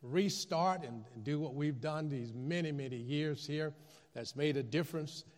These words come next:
in our lives and a difference around the world. And we certainly thank you all for coming out here on Thursday night to be able to be,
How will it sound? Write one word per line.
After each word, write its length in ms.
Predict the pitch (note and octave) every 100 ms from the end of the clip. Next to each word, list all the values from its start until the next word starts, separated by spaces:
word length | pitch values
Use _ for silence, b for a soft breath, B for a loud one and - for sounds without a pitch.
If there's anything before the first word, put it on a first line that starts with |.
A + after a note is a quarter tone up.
| B
in 120 | A#2+
our 200 | C3+ E3+
lives 400 | E3 E3 E3 D#3
and 140 | C3+ A#2
a 40 |
difference 440 | G#2 D3+ E3 D3+ D3+
around 400 | C#3+ D3+ D3+ D3 C#3
the 80 |
world. 460 | C3+ C#3+ D3 A#2 G#2+ - B B B
And 80 | -
we 120 | A2+ G#2+
certainly 340 | D#3 C#3+ C3
thank 280 | A#2+ C#3+ C#3+
you 120 | C3
all 140 | B2+
for 140 | A#2+ B2+
coming 320 | - C3 B2+
out 180 | B2 A#2
here 160 | C#3
on 160 | B2 A#2 B2+
Thursday 320 | D#3 C#3+ B2+
night 320 | B2+ C3 C3
to 60 | A#2
be 120 | B2
able 160 | A#2+
to 60 | A#2
be, 300 | A2 B2 A#2